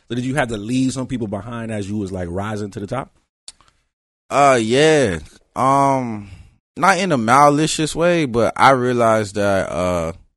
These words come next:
Speaker 2: my friends know, like, uh, sometimes your friends can't be your business partners.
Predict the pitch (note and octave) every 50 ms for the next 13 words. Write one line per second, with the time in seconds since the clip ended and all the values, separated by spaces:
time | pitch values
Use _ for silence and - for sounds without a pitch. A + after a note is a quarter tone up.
0 | _ _ _ - - B2 C3+ - - F#2+ E2+ E2 D#2+ D2+ D#2+ E2 E2+ F2 F2+ E2+
1 | E2+ E2 E2 E2 D2+ - - - E2 F2 F2+ F2 E2+ D#2+ - _ _ _ _ _
2 | _ _ _ _ _ _ _ _ - - C3+ C#3 C3+ - C#3 C3+ B2+ A#2+ A2+ -
3 | - - A#2 B2 A#2+ A2+ G#2 F#2 - - - - - - - F#2+ G2+ F#2 E2+ F2
4 | G2 G2 F#2+ F#2 F2+ G2+ G#2+ G#2 G2+ F2+ - - F2 D#2+ C#2 C2+ D2 D#2 - -
5 | -